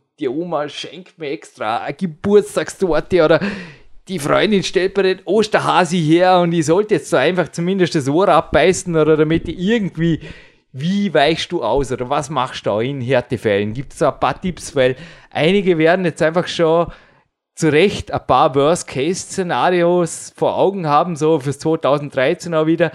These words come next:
die die letzten zehn Jahre schon schief gegangen sind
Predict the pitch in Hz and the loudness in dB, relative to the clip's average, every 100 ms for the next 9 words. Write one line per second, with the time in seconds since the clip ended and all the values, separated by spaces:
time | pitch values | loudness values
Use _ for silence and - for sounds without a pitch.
0 | 185 175 - 151 143 147 160 - 165 - | -10 -18 -6 -4 -2 0 0 -2 -8 -4
1 | 156 151 139 127 165 165 180 175 - 147 | -2 0 2 2 2 -2 -6 -8 -2 -2
2 | 151 139 139 151 | -2 -2 -2 -2